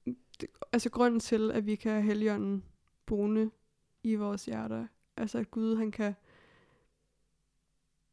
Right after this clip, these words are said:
være med os på den måde, som han er, det er, fordi vi er retfærdiggjort. At det var nødvendigt, at Jesus tog vores synd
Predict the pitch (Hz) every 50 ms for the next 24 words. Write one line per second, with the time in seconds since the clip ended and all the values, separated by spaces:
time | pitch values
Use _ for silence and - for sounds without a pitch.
0 | _ _ _ _ _ - 214 202 214 202 202 214 220 220 208 202 196 202 208 220
1 | - - - 220 - 214 220 220 220 214 214 214 - 226 208 208 208 208 - 208
2 | 202 202 208 208 - - _ _ _ _ _ _ _ _ _ _ _ _ _ _
3 | _ _ _ _ _ _ _ _ _ _ _ _ _ _ _ _ _ _ _ _
4 | _ _ _ 233 220 - - 214 208 202 196 196 196 196 196 196 - - _ _
5 | _ _ _ _ _ _ _ _ _ _ - - - - 220 - - 233 220 208
6 | 208 202 196 196 208 202 - - 214 202 202 - - - - - 64 - - -
7 | - _ _ _ _ _ _ _ _ _ _ _ _ _ _ _ - - - -
8 | - - 226 - 220 214 214 214 214 208 220 233 233 - 247 233 233 220 - -
9 | - - - _ _ _ _ _ _ _ _ _ _ _ _ _ _ _ _ -
10 | 220 214 220 220 208 208 - - 220 214 214 - - - - 214 202 202 196 196
11 | 208 208 - - 226 208 214